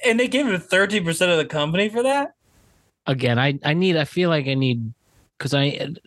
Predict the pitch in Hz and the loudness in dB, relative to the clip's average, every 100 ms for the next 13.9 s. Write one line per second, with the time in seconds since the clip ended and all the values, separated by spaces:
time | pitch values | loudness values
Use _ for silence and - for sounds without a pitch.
0 | - 147 139 139 120 117 127 127 127 - | -6 -4 2 2 2 2 2 0 -2 -6
1 | - 123 123 120 - 131 127 123 120 - | -2 0 0 -4 -2 0 2 0 -2 -2
2 | 135 131 123 120 127 117 123 113 120 117 | 0 2 2 0 0 2 2 2 2 0
3 | 113 _ _ - _ - 208 240 240 - | -2 _ _ -20 _ -2 0 0 -2 -2
4 | 175 233 185 160 180 180 - - - _ | 0 0 0 0 0 -2 -6 -14 -14 _
5 | _ _ _ - 202 247 285 254 - 220 | _ _ _ -2 0 0 0 0 0 0
6 | 240 220 190 180 147 165 143 220 - _ | 0 0 2 2 2 2 2 0 -4 _
7 | _ _ 165 - - - _ - - - | _ _ 2 4 0 -8 _ -18 -14 -6
8 | - - - - - - - - - 139 | -6 -4 -2 0 -2 -6 -20 -16 0 2
9 | - - 156 151 160 156 - 151 160 151 | 2 0 0 2 0 0 0 2 2 0
10 | 151 135 127 131 135 202 208 _ - 135 | 0 0 0 0 0 -2 -4 _ -4 0
11 | 131 110 - _ 139 135 147 139 131 131 | 0 0 -6 _ -4 0 0 2 2 0
12 | - - - _ - - 131 143 175 196 | -8 -8 -10 _ -20 -8 0 0 0 0
13 | 185 165 165 160 - 160 151 135 - | 0 0 0 0 0 0 0 -2 -6